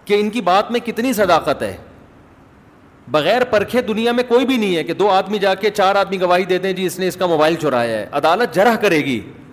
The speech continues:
عدالت ان سے کراس کویشچن پوچھے گی کہ "اچھا یہ بتاؤ،"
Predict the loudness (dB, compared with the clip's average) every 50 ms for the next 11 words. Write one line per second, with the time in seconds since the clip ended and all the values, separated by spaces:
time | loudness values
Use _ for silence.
0 | -20 -20 -20 -20 -20 -20 -20 -20 _ _ _ _ -8 -2 2 2 2 2 2 0
1 | -2 -2 -2 -4 -2 2 2 4 4 2 2 0 0 0 2 0 -2 0 0 -2
2 | -2 -2 -2 -2 -2 -2 -6 -8 -10 -14 -20 -20 -20 -20 -20 -20 -20 -20 -20 -16
3 | -2 0 0 0 2 2 2 2 2 2 2 2 0 2 2 4 4 4 4 2
4 | 0 -4